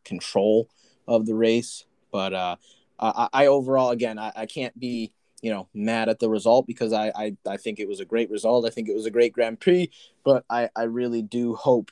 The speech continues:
that the F I A can sit down and, and not only look at overall the, the rules that they put in place, but how they execute and how they apply those rules to, to everyday racing, because, uh,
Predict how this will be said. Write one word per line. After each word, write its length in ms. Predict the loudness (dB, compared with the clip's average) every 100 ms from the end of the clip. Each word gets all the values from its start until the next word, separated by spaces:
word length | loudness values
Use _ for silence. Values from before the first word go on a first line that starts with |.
| -4
that 240 | -4 -4 -4
the 340 | -4 -4 -2
F 200 | -4 -2
I 120 | -2 0
A 260 | 0 0
can 220 | -2 -10
sit 260 | -2 -2 0
down 340 | -4 -2 -6
and, 140 | -8 -12 _ _ _ _
and 340 | -2 -2 -4 -12 _
not 180 | 0 4
only 220 | 6 4
look 180 | 4 2
at 140 | 2 0 _ _
overall 640 | 2 2 0 0 2 2
the, 160 | 0 -4
the 140 | -6 -6
rules 400 | -4 -4 -4 -6
that 100 | -6
they 120 | -8
put 220 | -2 -2
in 60 | -2
place, 320 | 0 0 0
but 140 | -4
how 340 | -4 -4 -2 0
they 280 | 0 -2 -4 _ _
execute 640 | -4 -4 -12 -10 -8 -8 -10 _ _ -8
and 160 | -6
how 300 | -4 -2 0
they 340 | 2 4 4 2
apply 520 | -4 -10 -2 2 4 4
those 280 | 4 0
rules 380 | -2 0 0 -2
to, 320 | -2 0 0 -2 _ _ _
to 120 | 0 2
everyday 340 | 2 2 4
racing, 420 | 4 0 -4 -10
because, 360 | -10 -4 -4 -2
uh, 240 | -2 -4